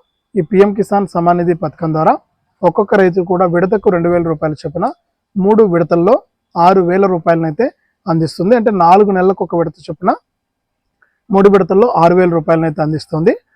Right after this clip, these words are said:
ఇక ఇప్పటి వరకు చూసుకుంటే మనకు, ఉమ్, పదిహేడు విడతల డబ్బులు అయితే విడుదలైందండి. ఇక పద్దెనిమిదో విడత నిధులు అయితే విడుదల చేయబోతోంది. ఇక ఈ పద్దెనిమిదో విడత కింద రాష్ట్ర వ్యాప్తంగా ఎవరైతే రైతులు ఉంటారో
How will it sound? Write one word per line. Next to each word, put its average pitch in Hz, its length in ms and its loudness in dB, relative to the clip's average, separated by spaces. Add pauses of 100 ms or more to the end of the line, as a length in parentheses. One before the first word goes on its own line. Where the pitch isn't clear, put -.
(160)
ఇక 190 140 -10
ఇప్పటి 196 320 2
వరకు 214 280 2
చూసుకుంటే 180 440 -4
మనకు, 170 300 0 (600)
ఉమ్, 170 320 0 (160)
పదిహేడు 196 340 4
విడతల 196 320 2
డబ్బులు 175 260 -2
అయితే 175 180 -4
విడుదలైందండి. 160 680 -2 (500)
ఇక 196 160 -4
పద్దెనిమిదో 202 540 -2
విడత 196 240 0
నిధులు 175 260 -2
అయితే 170 160 -2
విడుదల 175 280 -2
చేయబోతోంది. 156 600 -4 (440)
ఇక 196 120 -6
ఈ 208 100 4
పద్దెనిమిదో 208 460 0
విడత 190 220 0
కింద 190 220 -4
రాష్ట్ర 175 360 -4
వ్యాప్తంగా 180 380 -6
ఎవరైతే 165 300 -6
రైతులు 160 320 -6
ఉంటారో 165 300 -4